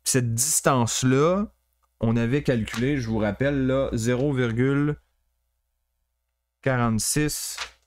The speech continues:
quatre-vingt-neuf. Fait que ça veut dire que la hauteur du point D par rapport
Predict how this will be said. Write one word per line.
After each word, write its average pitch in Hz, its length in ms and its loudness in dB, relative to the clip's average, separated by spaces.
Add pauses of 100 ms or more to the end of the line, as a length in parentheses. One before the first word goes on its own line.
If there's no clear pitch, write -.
(240)
quatre-vingt-neuf. 113 960 0 (1160)
Fait 120 100 0
que - 40 -4
ça 156 120 2
veut 156 120 2
dire 175 360 0
que 160 80 2
la 139 320 2
hauteur 202 540 2
du 123 120 -2
point 143 360 0
D 147 380 2
par 135 240 0
rapport 123 960 0